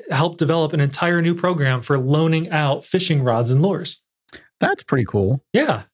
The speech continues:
Speaker 1: Yeah, we call it the Rods and Reels program, and you come in with your library card,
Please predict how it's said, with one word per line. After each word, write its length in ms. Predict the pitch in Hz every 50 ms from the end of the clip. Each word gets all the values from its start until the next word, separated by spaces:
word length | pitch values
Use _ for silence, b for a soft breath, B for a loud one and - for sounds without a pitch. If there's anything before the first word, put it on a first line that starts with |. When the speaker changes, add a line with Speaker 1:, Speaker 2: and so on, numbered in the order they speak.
| _ _ -
Speaker 1:
Yeah, 160 | 156 147 165
we 120 | 131 139 143
call 220 | 147 190 180 180
it 80 | 180 180
the 80 | 170
Rods 320 | 151 151 147 170 208 196 240
and 100 | 240 196
Reels 240 | 175 151 139 139
program, 680 | 135 - - 139 135 123 135 131 131 147 185 226 226 -
and 360 | 185 151 147 147 147 147 139 135
you 100 | 165 170
come 180 | - 185 175
in 100 | 175 180
with 120 | 180 180 -
your 100 | 175 170
library 340 | 170 175 180 170 190 190
card, 440 | 190 190 220 208 214 220 208 214 214